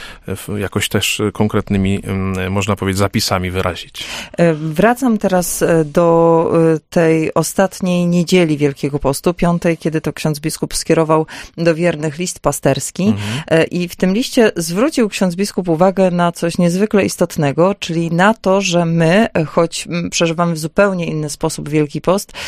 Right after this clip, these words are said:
Speaker 2: e, to więcej się modlimy. Czego dowodem są, e, transmisje, czego dowodem są,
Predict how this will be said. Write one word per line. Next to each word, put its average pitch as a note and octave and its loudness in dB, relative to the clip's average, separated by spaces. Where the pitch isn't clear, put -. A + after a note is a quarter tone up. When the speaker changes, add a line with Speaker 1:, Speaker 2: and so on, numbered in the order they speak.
Speaker 2:
e, - -4
to F#3 4
więcej G#3+ 6
się G3+ 2
modlimy. D#3 0
Czego F#3 4
dowodem F3 2
są, D#3+ 0
e, D#3 2
transmisje, E3+ 2
czego D#3 2
dowodem D#3+ 2
są, D#3 -2